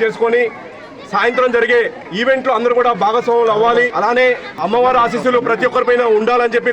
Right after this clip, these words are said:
కోరుకుంటూ, ప్రతి ఒక్కరు కూడా ధన వస్తు అలానే ధాన్యం సమృద్ధిగా పండాలని చెప్పి అమ్మవారి ఆశీర్వాదంతో అందరూ బాగుండాలని చెప్పి కోరుకుంటూ,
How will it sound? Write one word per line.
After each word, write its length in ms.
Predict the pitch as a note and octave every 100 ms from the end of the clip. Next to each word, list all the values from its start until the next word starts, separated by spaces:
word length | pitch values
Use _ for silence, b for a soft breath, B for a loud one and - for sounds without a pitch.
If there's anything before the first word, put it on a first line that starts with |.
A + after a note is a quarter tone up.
| F#3
కోరుకుంటూ, 420 | A3+ B3 A#3+ A#3+ A#3+ A#3+ -
ప్రతి 180 | G#3 B3
ఒక్కరు 180 | B3 B3+ B3+
కూడా 140 | B3+ A3+ - -
ధన 140 | A3 A#3+ A#3
వస్తు 260 | A#3+ C4 B3+ - - -
అలానే 280 | F#3+ A#3+ B3 F3+
ధాన్యం 320 | F#3+ A#3+ B3+ B3 - -
సమృద్ధిగా 560 | G#3 A3 B3+ G#3+ B3+ B3+ B3
పండాలని 420 | A3 A#3+ B3 A#3+
చెప్పి 160 | A#3 B3 A3
అమ్మవారి 300 | A#3 A#3+ A#3
ఆశీర్వాదంతో 640 | A3+ A#3+ A#3 A#3 A#3 A#3 A#3+ A#3 - - - - - - C#3+
అందరూ 240 | F3+ A#3+ B3 G#3
బాగుండాలని 520 | F#3+ A3 A#3 A#3 A3+ A3
చెప్పి 160 | A3 G#3+
కోరుకుంటూ, 440 | A3 A3+ A3+ A#3